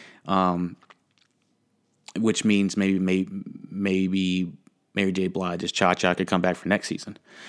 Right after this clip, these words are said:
Um, some of the visuals on Vanya were just quite honestly just okay, and it, it did remind me a little bit of the Suicide Squad effect. You know,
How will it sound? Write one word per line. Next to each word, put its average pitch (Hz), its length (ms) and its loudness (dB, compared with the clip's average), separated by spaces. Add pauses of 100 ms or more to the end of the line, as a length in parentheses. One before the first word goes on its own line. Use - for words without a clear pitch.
(320)
Um, 101 460 4 (1000)
some 202 200 6
of 190 140 8
the 175 80 6
visuals 165 420 6
on 131 560 6 (300)
Vanya 120 640 6
were 104 300 6
just 104 260 0
quite 104 340 4
honestly 98 720 2
just 92 280 -6 (340)
okay, 101 760 2
and 95 640 0
it, 104 260 -4
it 104 300 -4 (320)
did 107 320 0
remind 101 340 2
me 104 120 4
a 95 40 2
little 101 220 2
bit 101 140 0
of 98 120 0
the 98 60 0
Suicide 110 460 -2
Squad 107 340 0
effect. 110 400 -2
You 101 80 2
know, 92 180 0